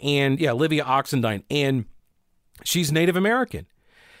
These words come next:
But there was this kind of, "Ah, I'm not so sure I wanna say these things because, you know, I'm white and I don't wanna be accused of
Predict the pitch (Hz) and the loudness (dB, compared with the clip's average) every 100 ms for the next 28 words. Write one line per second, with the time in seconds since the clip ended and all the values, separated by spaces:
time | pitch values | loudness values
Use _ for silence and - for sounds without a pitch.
0 | - - 170 185 190 175 185 175 - - | -8 -4 0 4 4 2 0 0 0 -2
1 | 190 190 180 170 165 180 196 196 190 190 | 0 2 2 0 -2 -4 0 0 0 0
2 | 196 - 190 - 190 185 190 185 175 - | 0 0 0 0 0 2 2 2 0 0
3 | 190 185 170 - 185 180 147 160 175 180 | 0 0 -2 0 0 0 -2 -2 0 0
4 | - - - - - 160 160 160 156 165 | -2 -8 -20 -20 -4 0 0 0 0 2
5 | 185 147 143 160 170 170 151 151 180 165 | 2 0 0 2 0 0 -2 0 2 2
6 | 170 165 156 - 160 156 165 143 | 2 0 -2 0 2 2 0 -4